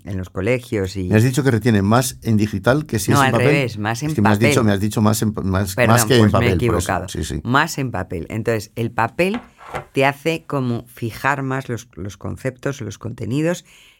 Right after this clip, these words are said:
Speaker 1: que lo que es la pantalla. Y de hecho, eh, como te decía, en los colegios, que algunos empezaron muy modernos a implantar por la interactividad de las pantallas y tal,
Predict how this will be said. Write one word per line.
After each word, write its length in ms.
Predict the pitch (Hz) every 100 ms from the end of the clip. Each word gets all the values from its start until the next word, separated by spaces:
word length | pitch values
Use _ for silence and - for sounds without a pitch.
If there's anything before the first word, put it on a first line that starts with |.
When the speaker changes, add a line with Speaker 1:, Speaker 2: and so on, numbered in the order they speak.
| _
Speaker 1:
que 140 | 123
lo 160 | 113 107
que 100 | 113
es 80 | 123
la 140 | -
pantalla. 540 | 98 95 90 80 - _ _ _
Y 120 | - 101
de 140 | 110
hecho, 460 | 120 123 160 - -
eh, 640 | 117 110 107 104 104 104 104
como 220 | - 104
te 100 | 98
decía, 300 | 95 123 131
en 120 | 117
los 180 | 104 98
colegios, 640 | - 95 131 139 123 98 - - _ -
que 100 | 98
algunos 480 | 101 120 139 110
empezaron 520 | 95 92 90 110 113 113
muy 140 | 113
modernos 600 | 110 107 120 123 104 95
a 40 | 101
implantar 640 | 98 98 98 95 120 120 - - _
por 140 | 98 95
la 80 |
interactividad 1120 | 98 98 95 90 - 98 98 95 117 123 120 113
de 80 |
las 160 | 110 107
pantallas 640 | - 98 95 110 107 104
y 80 | 101
tal, 200 | 104 151